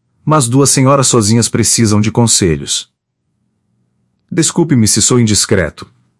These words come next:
"Promete." Jorge prometeu tudo, com o fim de o tranquilizar, porque Luiz Garcia parecivamente aflito com a ideia, ideia daquela eterna separação.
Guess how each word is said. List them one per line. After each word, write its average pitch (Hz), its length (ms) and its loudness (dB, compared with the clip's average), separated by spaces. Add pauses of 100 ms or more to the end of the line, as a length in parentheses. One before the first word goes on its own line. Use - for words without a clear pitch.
(420)
"Promete." - 640 2 (200)
Jorge 110 360 0
prometeu 101 380 0
tudo, 107 440 -4
com 135 180 0
o 113 60 0
fim 143 240 0
de 135 80 0
o 131 40 0
tranquilizar, 120 1000 0 (240)
porque 131 240 0
Luiz 120 300 2
Garcia 127 480 0
parecivamente 131 800 0
aflito 143 420 -2
com 139 140 0
a 127 40 2
ideia, 113 260 2
ideia 120 220 2
daquela 113 420 2
eterna 110 440 0
separação. 113 760 0